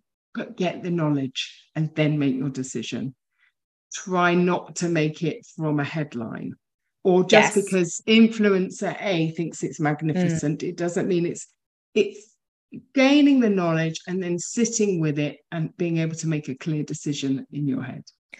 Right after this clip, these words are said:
Speaker 2: And understanding your own current estrogen levels and how you process estrogen would help you make that decision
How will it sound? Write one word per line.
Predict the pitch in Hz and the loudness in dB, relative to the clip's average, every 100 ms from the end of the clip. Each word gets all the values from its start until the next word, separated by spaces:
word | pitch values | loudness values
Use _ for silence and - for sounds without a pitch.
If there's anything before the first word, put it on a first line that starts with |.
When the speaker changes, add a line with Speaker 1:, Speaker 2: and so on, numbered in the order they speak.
| - _ _ - | -20 _ _ 0
Speaker 2:
And | 208 208 - | 2 2 2
understanding | 240 233 226 220 214 202 | 4 6 6 4 6 4
your | 196 - - | 2 0 4
own | 208 208 208 | 6 6 0
current | 196 - 185 180 170 | -2 0 0 0 -4
estrogen | - 196 - 180 175 | -4 -4 -4 -4 0
levels | 165 165 160 165 160 - | 2 0 0 -2 -2 -2
and | 180 165 165 160 | 2 2 0 -4
how | - | -2
you | 175 160 | -2 -2
process | 160 196 180 175 165 | -2 2 2 2 -8
estrogen | 175 175 - 160 147 156 - | -6 -6 -4 -2 0 -2 -4
would | 175 180 165 | 0 2 0
help | - - - 196 220 220 - | -8 -6 4 6 6 2 -4
you | 156 156 | 0 0
make | 160 160 156 - | 0 0 -2 -2
that | 160 - | -4 -2
decision | 165 - 165 156 156 160 | -6 -4 -4 -2 -4 -6